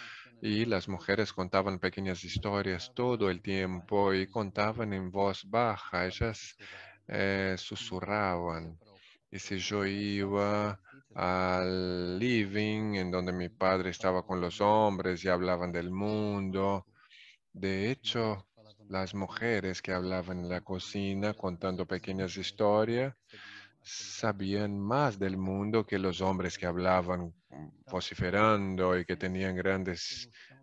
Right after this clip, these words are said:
seguridades. Fue en aquella cocina que yo entendí, eh, fue eso lo que me trajo la poesía como modo de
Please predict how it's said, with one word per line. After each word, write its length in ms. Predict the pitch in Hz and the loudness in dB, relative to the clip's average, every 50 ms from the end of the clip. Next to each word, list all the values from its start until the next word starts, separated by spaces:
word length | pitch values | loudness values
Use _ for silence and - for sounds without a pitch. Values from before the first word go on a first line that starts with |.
| - - - | -20 -20 -16
seguridades. 1500 | - - - - 95 90 87 92 92 90 90 90 95 98 98 98 98 95 92 87 92 90 87 87 85 - - - - _ - - _ _ - | -12 -10 -6 -4 -2 0 0 0 0 0 2 2 4 6 8 8 8 8 6 6 4 2 2 2 0 -4 -8 -10 -12 _ -20 -20 _ _ -6
Fue 220 | - 127 131 131 | -2 0 0 0
en 120 | 120 113 | 0 0
aquella 480 | 107 101 - - 120 120 110 - 120 113 | -2 -2 -2 -2 -2 -2 0 0 -2 -2
cocina 1080 | 107 - 101 95 90 - - - 113 107 101 98 95 98 101 104 107 107 113 - - - _ - - - - - 113 - | -2 -2 -2 -2 -2 -4 -4 -4 -2 -2 -2 -2 -2 0 0 2 2 2 0 -2 -6 -12 _ -20 -20 -20 -20 -20 -20 -10
que 180 | - - 104 98 | -4 -2 -2 -2
yo 320 | 92 101 104 101 101 98 | 0 0 0 2 2 2
entendí, 1000 | 98 95 92 90 - - 98 95 92 90 87 87 87 92 92 92 95 95 95 95 95 90 - _ _ _ _ _ _ _ _ _ - 104 104 _ _ _ - | 2 0 -2 -4 -4 -2 -2 0 0 -2 -4 -2 -2 0 0 0 0 0 0 0 -2 -4 -6 _ _ _ _ _ _ _ _ _ -20 -20 -20 _ _ _ -8
eh, 100 | 95 92 | -8 -8
fue 680 | - - - - 104 101 98 98 98 98 101 107 110 | -8 -10 -8 -4 0 2 2 4 4 4 4 4 4
eso 280 | 110 104 - - 120 113 | 2 0 -2 0 0 2
lo 260 | 107 104 101 98 - | 4 2 2 2 0
que 200 | - - 104 101 | 0 2 2 2
me 880 | 98 98 98 98 98 98 101 101 104 104 101 101 101 98 95 95 90 90 - | 2 0 -2 -2 0 0 0 0 2 2 2 2 2 2 2 0 0 -2 -4
trajo 460 | - - 135 143 120 - - - 104 95 | -2 2 2 2 2 0 -2 -2 0 2
la 160 | 92 87 - | 2 0 0
poesía 520 | - 95 90 90 85 - - - 98 98 | 0 0 0 0 -2 -4 -2 0 0 0
como 540 | - - - 98 95 95 95 98 98 98 - - - | 0 0 2 2 2 2 2 2 2 2 0 -2 -6
modo 720 | 90 92 92 101 107 117 120 110 92 87 90 87 87 85 | -8 -4 0 2 4 4 4 4 2 2 0 0 0 0
de 400 | 85 87 98 95 101 107 107 | -2 0 0 2 2 2 0